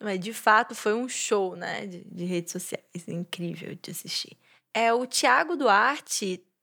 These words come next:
tá falando sobre The Five Bloods, Destacamento Blood, que é o filme do Spike Lee, que saiu na Netflix e que, meu Deus, que filme é esse? Um filme maravilhoso, incrível.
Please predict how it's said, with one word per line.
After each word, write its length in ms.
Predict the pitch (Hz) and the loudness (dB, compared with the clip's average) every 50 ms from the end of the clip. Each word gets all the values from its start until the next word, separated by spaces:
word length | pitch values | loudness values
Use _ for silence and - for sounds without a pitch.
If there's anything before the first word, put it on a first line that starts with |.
| _ | _
tá 840 | - 226 220 226 240 247 247 247 247 240 233 226 226 214 208 208 208 | 4 4 6 6 4 4 4 4 4 4 4 4 4 4 2 2 0
falando 580 | 208 - - - 220 220 220 220 240 262 269 269 | -4 -12 -4 0 2 2 4 2 0 0 -4 -6
sobre 760 | 269 - - 262 254 262 240 262 269 277 277 269 262 247 233 | -6 0 2 4 4 4 2 0 -2 -2 0 0 0 -2 0
The 140 | 202 233 226 | 0 -2 -2
Five 480 | - - - - - 302 294 233 208 | -2 2 2 4 4 4 0 -2 -6
Bloods, 580 | 208 202 226 240 240 240 233 220 202 175 170 175 | -6 0 2 4 4 4 4 2 0 -2 -6 -4
Destacamento 840 | 165 190 208 - - 233 - - 233 214 208 220 240 254 247 - 254 | -4 -4 -4 -2 -4 -6 -2 0 0 0 0 0 -2 -2 -4 -6 -4
Blood, 540 | 202 185 190 196 208 220 220 214 196 170 - - - - | 0 2 4 6 6 6 4 4 2 -2 -6 -16 -18 -4
que 100 | - 226 | 2 4
é 60 | 214 220 | 6 6
o 60 | 226 | 4
filme 260 | - - 247 247 269 | 4 -2 -2 -2 -2
do 100 | 247 262 | -4 -4
Spike 440 | 247 - - 240 240 247 - - 247 | -2 2 2 2 2 2 -2 -4 -4
Lee, 360 | 220 202 202 208 226 240 247 | -4 -2 -2 -2 -2 -4 -6
que 100 | _ - | _ -6
saiu 300 | - - 208 190 196 208 220 | -2 2 2 2 2 2 0
na 120 | 233 233 | -2 -2
Netflix 760 | 226 214 220 220 - - - 196 196 196 214 214 214 - - _ _ | 0 -2 -2 -2 -6 -8 -6 -4 -4 -2 -4 -4 -6 -10 -10 _ _
e 100 | 220 208 | -8 -8
que, 260 | 214 - - - - _ _ _ _ _ _ _ | _ -10 -12 -12 -16 _ _ _ _ _ _ _
meu 320 | - 208 233 277 294 311 294 | -2 0 4 6 6 6 6
Deus, 580 | 233 220 254 254 254 269 277 277 277 262 - | 6 8 8 10 10 10 10 8 8 6 2
que 140 | - - 240 | 0 -2 -2
filme 360 | - - - 233 247 262 277 | -2 0 0 0 0 2 2
é 160 | 285 294 285 233 | 2 4 6 6
esse? 480 | 202 214 233 254 262 247 247 - - 226 | 6 6 6 4 2 0 -2 -4 -4 -4
Um 60 | 208 | -4
filme 240 | 190 - 240 247 254 | -4 -6 -6 -6 -4
maravilhoso, 1300 | 247 247 254 247 247 240 233 240 269 285 285 294 277 247 226 220 226 247 262 277 269 254 226 214 214 196 - | -2 0 0 2 2 4 4 2 2 0 -2 -4 0 2 4 6 6 6 6 4 2 2 0 -2 -4 -4 -4
incrível. 1040 | 214 240 269 269 _ - 254 233 233 240 262 277 277 247 220 208 190 180 175 180 | -6 -6 -8 -8 _ -4 -2 0 0 2 2 0 0 -2 0 0 0 0 0 -2